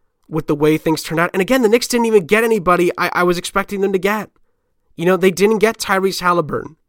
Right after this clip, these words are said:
And I, and again, in the moment, I was really, really bummed about it. But then I realized what the Knicks' plan was,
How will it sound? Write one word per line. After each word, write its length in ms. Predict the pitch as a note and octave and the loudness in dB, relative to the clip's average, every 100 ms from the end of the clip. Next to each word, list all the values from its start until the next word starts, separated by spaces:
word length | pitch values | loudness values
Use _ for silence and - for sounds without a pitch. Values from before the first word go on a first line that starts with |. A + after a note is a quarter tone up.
| _ - | _ -4
And 100 | E3+ | -2
I, 40 | |
and 120 | F#3+ | 0
again, 240 | G3+ G#3+ A#3 | 2 4 4
in 80 | |
the 60 | G#3 | 2
moment, 320 | F#3+ A#3 G#3 | 4 4 4
I 60 | F3 | 0
was 180 | F3+ D3 | -2 -4
really, 400 | C#3 E3 G3+ G#3+ | -2 0 2 0
really 360 | D#3+ E3+ F#3+ | 0 0 2
bummed 520 | F3 - F3 A#3+ G#3+ | 0 2 2 2 -2
about 360 | - C#3+ C#3 B2 | -8 -2 0 0
it. 160 | A#2 - _ _ _ _ | -4 -12 _ _ _ _
But 140 | - E3 | -6 0
then 140 | G3 | 0
I 20 | |
realized 460 | G3 F#3+ F3+ F3+ E3 | 2 4 4 2 0
what 100 | E3+ | -2
the 80 | D3+ | 0
Knicks' 220 | D3 - | -2 -4
plan 340 | - D3 B2 | -8 -6 -4
was, 460 | A#2+ A2 A2+ - - | -6 -10 -12 -14 -18